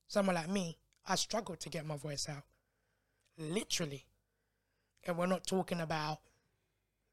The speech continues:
me not being able to talk. I had to go to speech therapy for God knows how long.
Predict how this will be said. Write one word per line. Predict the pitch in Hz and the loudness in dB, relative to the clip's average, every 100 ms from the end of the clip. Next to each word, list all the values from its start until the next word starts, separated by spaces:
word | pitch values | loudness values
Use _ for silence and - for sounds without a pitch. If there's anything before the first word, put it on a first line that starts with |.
| _ - | _ -4
me | 180 | -2
not | 170 160 | -2 -2
being | 175 160 | -2 -2
able | 151 | -4
to | 156 - | -6 -4
talk. | 190 156 - - _ _ _ _ _ _ - | 0 -2 -4 -20 _ _ _ _ _ _ -4
I | |
had | 185 - | -2 -2
to | 165 | -4
go | 165 | -4
to | - | -2
speech | - - 202 208 - | 0 -2 -4 -6 -4
therapy | - 151 - | -4 -6 -6
for | - 151 | -8 -8
God | 165 156 | -6 -6
knows | 156 135 - - - | -8 -8 -6 -6 -4
how | 185 208 | -4 -2
long. | 180 | -2